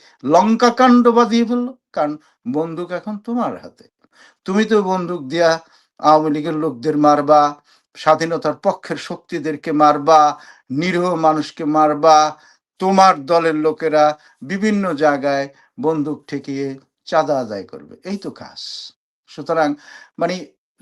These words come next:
গত তেরো মাসে যা হয়েছে বাংলাদেশে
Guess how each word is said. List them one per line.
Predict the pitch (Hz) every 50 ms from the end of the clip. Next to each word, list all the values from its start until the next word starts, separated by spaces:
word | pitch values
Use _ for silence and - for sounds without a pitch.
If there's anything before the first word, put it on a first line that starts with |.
| 147 139
গত | 175 185 170 - - 240 233 233 233 214 - - _ _ _
তেরো | - 233 220 226 240 247 240 240
মাসে | 240 254 240 - 285 269
যা | 226 247 233
হয়েছে | 214 214 220 214 208 - 226
বাংলাদেশে | 214 196 185 185 185 170 156 139 147 - - 127 120